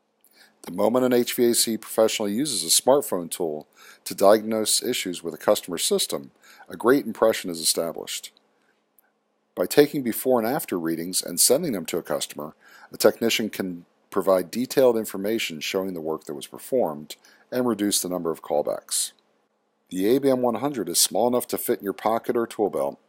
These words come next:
yet useful enough to be the most powerful tool in your arsenal. The retail price of the A B M one hundred is only forty-nine ninety-five, yet it is one of the most accurate anemometers on the market.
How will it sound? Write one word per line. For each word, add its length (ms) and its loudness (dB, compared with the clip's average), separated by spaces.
yet 240 -2
useful 320 0
enough 260 -2
to 80 -14
be 120 -6
the 80 -8
most 200 -6
powerful 440 2
tool 220 -4
in 60 -8
your 160 -2
arsenal. 380 -8
The 100 -2
retail 380 8
price 320 2
of 100 -6
the 160 -2
A 20 -4
B 120 0
M 80 0
one 140 0
hundred 300 -6
is 140 -8
only 180 -8
forty-nine 540 -4
ninety-five, 680 -8
yet 140 -4
it 60 -4
is 180 -8
one 100 0
of 60 -6
the 60 -14
most 260 -6
accurate 420 0
anemometers 640 -6
on 120 -10
the 60 -14
market. 380 -8